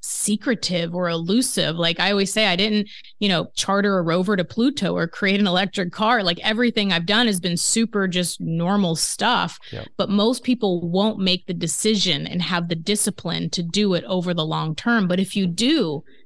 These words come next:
Speaker 1: it's available for everyone. And that's what I love.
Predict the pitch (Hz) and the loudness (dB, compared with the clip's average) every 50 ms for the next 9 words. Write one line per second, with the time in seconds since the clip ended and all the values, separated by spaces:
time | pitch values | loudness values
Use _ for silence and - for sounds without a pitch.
0 | - - - 214 - - 214 190 175 190 202 254 254 208 175 160 - - 147 - | -16 -10 -8 -4 -2 -2 0 0 0 2 2 2 2 2 0 -2 -4 -6 -6 -6
1 | - - - 170 185 180 180 - - 85 - - - - 180 180 202 220 - - | -8 -6 -4 -2 -2 -2 -2 -4 -4 -4 -8 -6 -4 -2 0 0 0 0 0 -2
2 | 233 220 196 180 170 170 180 185 170 185 175 160 165 - | 0 0 0 0 2 0 0 0 0 -2 -2 -4 -4 -6